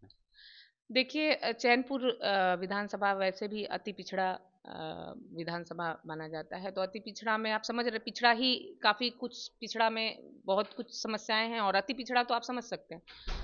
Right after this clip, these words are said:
तो बेसिक जो नीड है, जो बेसिक नीड है आपके, अ, सूरत-, अ, शिक्षा, स्वास्थ्य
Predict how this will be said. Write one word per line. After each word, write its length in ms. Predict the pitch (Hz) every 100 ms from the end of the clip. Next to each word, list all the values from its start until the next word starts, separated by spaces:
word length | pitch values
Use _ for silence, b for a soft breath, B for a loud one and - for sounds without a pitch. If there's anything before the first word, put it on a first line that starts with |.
| B
तो 60 | 277
बेसिक 540 | 226 254 269 403 - 311
जो 160 | 254 311
नीड 360 | 262 254 202
है, 340 | 170 170 139 - -
जो 100 | 175
बेसिक 440 | 190 220 220 262 220
नीड 320 | 220 220 214
है 420 | 208 214 220 - - - - - _ -
आपके, 640 | 185 - - 202 202 196
अ, 680 | 190 - - - 170 170 165
सूरत-, 680 | 165 - 190 190 - - -
अ, 220 | 180 170
शिक्षा, 480 | 160 - - - 208
स्वास्थ्य 640 | 208 180 170 185 185 -